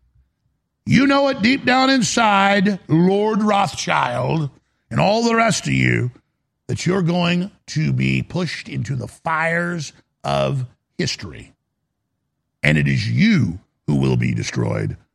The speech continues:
not us. You set the trap, you dug the pit for your fellow man, and now it is you that will be consumed, not us. Is that clear? I know it is.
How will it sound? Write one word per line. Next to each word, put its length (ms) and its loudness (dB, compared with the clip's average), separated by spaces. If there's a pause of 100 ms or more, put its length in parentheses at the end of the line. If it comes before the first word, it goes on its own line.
(120)
not 320 -2
us. 480 -8 (1200)
You 220 0
set 320 -2
the 80 -2
trap, 460 0
you 220 0
dug 360 2
the 80 0
pit 320 0
for 120 -6
your 140 -2
fellow 320 -2
man, 420 0 (280)
and 140 -2
now 260 0 (120)
it 120 -2
is 260 -2
you 580 2 (340)
that 160 -2
will 160 0
be 140 4
consumed, 680 -2 (200)
not 380 0
us. 500 -4 (720)
Is 260 0
that 220 -2
clear? 380 -2 (640)
I 160 -2
know 520 2
it 220 0
is. 560 -2